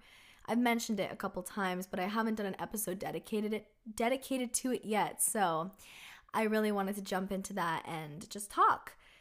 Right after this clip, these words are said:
So today's episode specifically surrounds the topic that dating is not one size fits all, and that when a person is dating someone or multiple people,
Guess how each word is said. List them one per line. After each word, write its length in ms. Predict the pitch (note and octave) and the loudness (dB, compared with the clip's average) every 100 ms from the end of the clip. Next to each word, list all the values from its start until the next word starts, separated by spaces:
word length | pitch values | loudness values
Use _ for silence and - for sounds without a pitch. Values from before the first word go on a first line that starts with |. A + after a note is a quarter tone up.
| - | -4
So 580 | - - C4 B3+ A#3+ - | 2 4 6 6 4 2
today's 340 | - C4+ C#4+ C#4+ | 0 2 2 2
episode 560 | B3 B3 A#3+ A#3+ G#3+ A3 | 0 0 0 2 2 0
specifically 880 | - G#3+ - F4 C#4 - G3+ F#3 G#3+ | -2 -2 0 0 -2 0 2 2 2
surrounds 720 | - A3+ A3+ G#3+ G#3+ G#3+ G#3+ - - | 2 2 4 4 4 0 -2 -8 -8
the 120 | G#3+ | -6
topic 480 | G#3+ A#3+ A#3 B3+ B3+ | 2 4 4 2 -2
that 200 | G#3+ A3+ | -4 -2
dating 380 | G3+ G#3+ A#3 B3 | 2 2 2 2
is 220 | A3+ G3+ | 0 0
not 400 | G3+ F3+ F3 E3+ - - | 0 2 0 -2 -10 -8
one 320 | G#3 F#3 F3 | -2 0 0
size 480 | F3+ G#3+ F3+ E3+ - | 0 0 0 0 -2
fits 380 | - F3 F3 A3 | -2 -2 0 2
all, 380 | D3+ D2 - - - - _ - | 2 0 -10 -18 -20 -20 _ -4
and 240 | G#3+ A3 | 0 4
that 500 | G#3 G3 F#3+ F3 D#3 - _ _ _ _ G#3+ - - _ _ - | 8 10 8 6 0 -8 _ _ _ _ -14 -14 -20 _ _ -4
when 280 | A3 A#3 | 0 2
a 80 | A#3+ | 2
person 460 | A#3+ C4 A#3 - G#3 | 0 0 2 2 0
is 80 | G3 | 0
dating 340 | G3+ G3 G3 | 0 0 0
someone 540 | G#3 F#3 F#3 F3 C#3 | -2 -2 -2 -4 -6
or 100 | - | -4
multiple 400 | F#3+ F#3 G3+ G#3 | -2 0 -2 -4
people, 640 | F3+ - A#3 G3 E3+ D#3+ | -8 -4 -4 0 0 -2